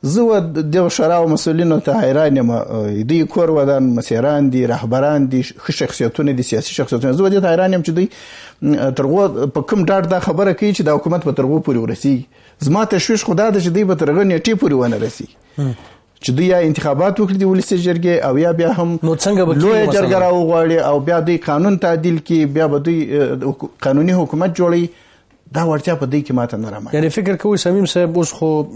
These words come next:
Speaker 2: د حکومت، اه، په وړاندې دریځونه په سیاسي برخه کې او په نظامي برخه کې ډیر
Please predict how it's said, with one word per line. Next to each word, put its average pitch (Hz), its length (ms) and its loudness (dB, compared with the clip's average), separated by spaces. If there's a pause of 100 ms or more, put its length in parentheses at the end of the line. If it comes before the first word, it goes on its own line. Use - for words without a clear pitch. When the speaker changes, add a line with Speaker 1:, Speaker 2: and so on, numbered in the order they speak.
(100)
Speaker 2:
د 147 40 -2
حکومت، 143 680 -2
اه، 143 320 2 (600)
په 123 160 -4
وړاندې 135 300 0
دریځونه 120 580 0
په 117 160 -4
سیاسي 123 640 -2
برخه 120 360 -4
کې 117 140 -6
او 113 60 -2
په 117 120 -6
نظامي 117 340 0
برخه 120 280 -4
کې 120 160 -6
ډیر 139 140 -2